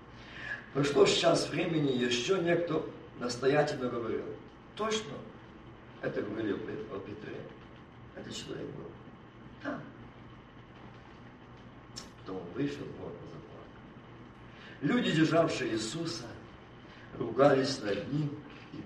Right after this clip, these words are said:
били его. И закрывшие его, ударали его по лицу и спрашивали его: "Прореки, кто ударил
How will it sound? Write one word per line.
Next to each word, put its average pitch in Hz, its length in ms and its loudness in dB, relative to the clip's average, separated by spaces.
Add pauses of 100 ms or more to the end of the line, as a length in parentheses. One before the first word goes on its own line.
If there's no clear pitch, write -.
били 110 360 -4
его. 104 280 -8 (2000)
И 139 80 4
закрывшие 190 640 8
его, 151 520 8 (760)
ударали 175 800 6
его 160 200 4
по 135 140 2
лицу 131 360 2
и 160 40 4
спрашивали 151 640 0
его: - 320 -8 (640)
"Прореки, 151 500 -2
кто - 200 -6
ударил 113 340 -4